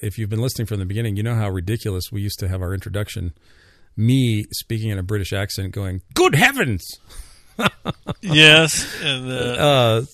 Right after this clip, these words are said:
Speaker 1: so the production wasn't as, uh, as, uh, as improved as it has been over the years, but, uh, they're,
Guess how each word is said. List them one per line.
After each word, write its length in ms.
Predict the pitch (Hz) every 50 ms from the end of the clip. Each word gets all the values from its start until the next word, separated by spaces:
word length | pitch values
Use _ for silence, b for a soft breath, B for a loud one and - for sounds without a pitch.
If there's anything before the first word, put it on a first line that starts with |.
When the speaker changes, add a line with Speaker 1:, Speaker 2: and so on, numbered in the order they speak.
| - -
Speaker 1:
so 160 | - 156 143
the 80 | 127 123
production 500 | - 151 135 135 151 170 - - 147 131
wasn't 320 | 131 127 113 120 117 107
as, 260 | 113 107 98 92 -
uh, 240 | 113 104 95 92 90 b b b b b b b b b b _
as, 240 | - 104 104 95 98
uh, 320 | 107 95 90 90 90 - 101 - - - - _ -
as 160 | 107 101 98
improved 340 | 107 98 - 123 117 110 104
as 140 | 104 95 92
it 80 | 92 90
has 240 | 107 117 123 113 98
been 180 | 98 104 98
over 160 | 95 87 92
the 80 | 87 90
years, 280 | 90 87 87 90 98 - -
but, 220 | - 92 87 - -
uh, 100 | 92 90
they're, 200 | 98 104 98